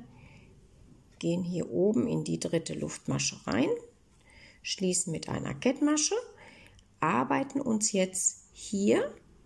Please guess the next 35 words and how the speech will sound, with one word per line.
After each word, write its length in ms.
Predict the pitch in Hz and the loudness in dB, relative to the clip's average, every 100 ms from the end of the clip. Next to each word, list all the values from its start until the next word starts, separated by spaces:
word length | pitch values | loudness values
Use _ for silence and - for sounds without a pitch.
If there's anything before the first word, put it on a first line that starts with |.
| - - | -18 -4
denn 140 | 185 | 0
wir 100 | 165 | 2
müssen 320 | 165 175 - 160 | 2 2 0 0
jetzt 300 | - - - | 2 0 0
hier 220 | 214 - | 0 2
in 100 | 254 | 4
die 80 | 226 | 4
Mitte 260 | 202 226 | 4 0
kommen, 260 | 214 233 339 | 2 2 2
um 200 | - 190 | 0 0
starten 480 | - 165 156 165 208 | 0 2 2 0 -2
zu 180 | 220 | -2
können. 240 | 214 233 403 - - - - - | 0 2 2 -2 -14 -16 -20 -10
Wir 120 | - 165 | -4 0
gehen 280 | 180 170 | 2 2
jetzt 320 | 165 160 - - | 2 0 -2 -6
hier 300 | 185 233 392 - - - | 0 0 0 -4 -20 -8
mit 180 | 196 - | -8 -4
einer 260 | 143 - 143 - | -2 -2 -6 -4
Kettmasche 640 | 202 196 - 175 170 - | -2 -2 0 0 0 0
in 140 | 170 160 | -2 0
die 140 | 165 | 0
nächste 500 | 151 156 - - - - - - - | 0 -2 -4 -6 -8 -14 -20 -16 -4
Masche 360 | - 277 - 339 | 0 0 -2 -2
rein 340 | 302 285 294 285 - - - - | 2 4 2 0 -12 -18 -20 -6
und 240 | 208 165 | -4 -4
gehen 240 | - - - | -2 -4 0
dann 220 | - 277 | 2 2
mit 180 | 349 - | 0 0
einer 220 | 233 233 | 2 0
Kettmasche 540 | - 170 - 185 190 | 2 -2 0 -2 0
hier 220 | 226 214 - | 0 0 2
in 140 | 226 | 2
die 100 | 285 | 4
Mitte. 320 | 208 139 - | 4 2 -4